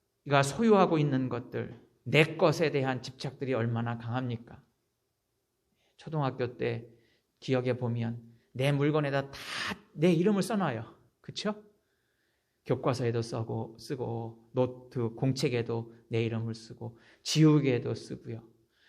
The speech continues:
심지어 연필에도 보면은 요만큼 깎아내고선 거기다가 이름을 써놓습니다. 다 내가 주인입니다.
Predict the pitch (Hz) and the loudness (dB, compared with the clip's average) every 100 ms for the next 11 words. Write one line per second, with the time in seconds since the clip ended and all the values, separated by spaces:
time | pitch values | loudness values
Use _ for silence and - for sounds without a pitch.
0 | _ - - 202 170 143 135 143 - 143 | _ -4 2 4 6 6 6 2 2 2
1 | 127 117 117 - _ _ _ _ 131 123 | 2 -4 -10 -20 _ _ _ _ -2 0
2 | 117 113 117 - _ _ _ 127 131 131 | 0 -2 -8 -20 _ _ _ 0 2 2
3 | 120 123 175 175 170 131 117 123 113 117 | 0 0 0 0 -2 -2 -4 -6 -6 -4
4 | 117 107 110 117 117 110 113 143 113 - | -2 -2 -2 -2 -2 -4 -6 -6 -6 -8
5 | - 110 117 _ _ _ _ _ _ _ | -14 -14 -16 _ _ _ _ _ _ _
6 | _ _ _ _ _ _ _ _ - - | _ _ _ _ _ _ _ _ -16 -10
7 | - 185 180 196 196 185 175 139 120 117 | -2 4 4 4 2 0 -2 -2 -6 -10